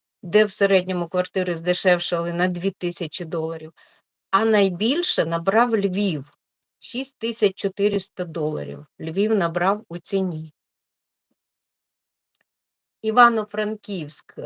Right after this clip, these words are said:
добавив у ціні чотири тисячі сімсот доларів, Чернігів добавив у ціні чотири тисячі доларів, і він обігнав навіть Ужгород. Ужгород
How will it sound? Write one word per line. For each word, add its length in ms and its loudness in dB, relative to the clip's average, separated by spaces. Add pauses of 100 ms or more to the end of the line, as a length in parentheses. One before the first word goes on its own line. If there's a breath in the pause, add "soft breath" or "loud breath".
(600)
добавив 800 2
у 120 -8
ціні 460 -8
чотири 440 -4
тисячі 520 -16
сімсот 520 -6
доларів, 480 -4 (360)
Чернігів 800 -4
добавив 680 0
у 100 -12
ціні 440 -10
чотири 500 -6
тисячі 540 -10
доларів, 640 -8 (600)
і 120 -4
він 280 -4
обігнав 680 0 (240)
навіть 440 -2
Ужгород. 640 -4 (400 soft breath)
Ужгород 540 0